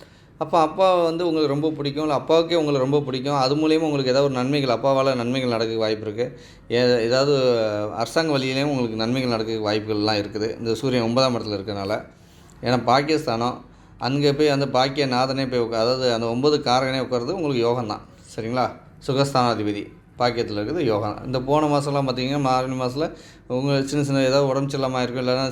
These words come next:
சின்னதா அடிவு கூட பட்டிருக்கலாம். ஏன்னா செவ்வாய் கூட இருந்தார் எட்டாம் இடத்துல. சின்னதா கூட அடிவு கூட பட்டி-, பட்டிருக்க கூட வாய்ப்புகள்லாம் இருக்குது. ஆனா ராசிநாதர் ராசியை பார்த்துருந்தது ஒரு சுபத்துவமான அமைப்பு. அதனால பிரச்சனை இல்ல. So, அடுத்து அஞ்சாம் இடம். இந்த அஞ்சாம் இட அதிபதி புதன் பகவான் அஞ்சுக்கு நாலுல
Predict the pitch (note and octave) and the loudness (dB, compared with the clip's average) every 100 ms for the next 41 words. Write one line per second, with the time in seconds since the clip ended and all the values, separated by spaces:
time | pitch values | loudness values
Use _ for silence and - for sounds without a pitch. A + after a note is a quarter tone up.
0 | C3 C3 C3 A#2+ C3 B2 B2 A#2 G#2+ B2 | -4 -2 0 0 0 0 0 -2 -2 -2
1 | A#2 A2+ A2 A#2+ A#2 A#2 B2+ B2 A#2+ A2+ | -2 -2 -2 -4 0 0 2 0 2 0
2 | A2 G#2+ G#2+ G#2+ A2 G2+ G#2 A2 - - | 0 -2 0 -2 -4 -4 -6 -6 -12 -20
3 | - - - C3 B2+ C3 B2+ B2+ B2 B2+ | -20 -20 -6 -2 2 2 4 4 2 0
4 | B2+ A#2+ A#2 A#2 - A#2 A#2+ B2 B2 C#3 | 0 -2 -4 -4 -6 -6 -2 -2 0 2
5 | A#2 C3 B2+ B2 B2 A2+ A#2 B2+ D3 D3 | 2 0 -2 -2 -2 -2 -4 -4 -2 0
6 | C3 D3+ F3 F3 D3+ D#3+ E3 C#3+ C#3+ C#3 | 2 2 0 0 0 2 2 2 2 2
7 | C3+ A#2+ B2+ F#3 D#3 B2+ A2 G2 - C3 | 2 0 0 2 4 4 2 0 -4 -2
8 | A#2 A#2 A2 A2+ G#2 G2+ F#2+ - - - | 0 0 0 0 0 -4 -6 -10 -14 -20
9 | - - - - B2+ C3 C#3 B2+ - A#2+ | -20 -20 -20 -4 0 4 4 2 -2 -4
10 | G#2+ - - - - - - - D3+ C#3+ | -2 -4 -6 -20 -20 -20 -8 2 4 4
11 | D3 D3 C#3+ D#3 D3+ C#3+ C#3+ C#3+ C#3+ D3+ | 4 2 4 4 4 0 -2 0 0 2
12 | F3+ E3+ D#3 D#3 D#3+ C#3+ D#3 D3 B2+ C3 | 2 4 2 2 2 2 2 2 2 2
13 | C3+ B2 C#3+ D3+ D3+ C#3 C3+ C3+ | 0 -2 0 0 2 2 2 2